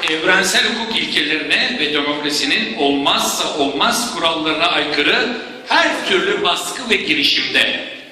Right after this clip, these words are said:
bütün üyeleriyle ve her türlü meşru direnme yöntemleriyle sahada olacaktır.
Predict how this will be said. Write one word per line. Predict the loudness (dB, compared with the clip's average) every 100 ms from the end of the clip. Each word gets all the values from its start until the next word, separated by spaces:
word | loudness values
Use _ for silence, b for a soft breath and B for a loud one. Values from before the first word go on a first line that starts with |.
| -20 B B B -4
bütün | -2 2 2 2
üyeleriyle | 2 2 2 2 2 2 2 2 0 -4 0
ve | 0 0
her | 2 2 2
türlü | 2 2 2
meşru | 0 0 0 -2 2
direnme | 2 2 0
yöntemleriyle | -2 -2 0 2 0 -2 -2 0 0
sahada | -2 -2 -2 0 0 0
olacaktır. | -2 -4 -4 -4 -8 -6 -4 -6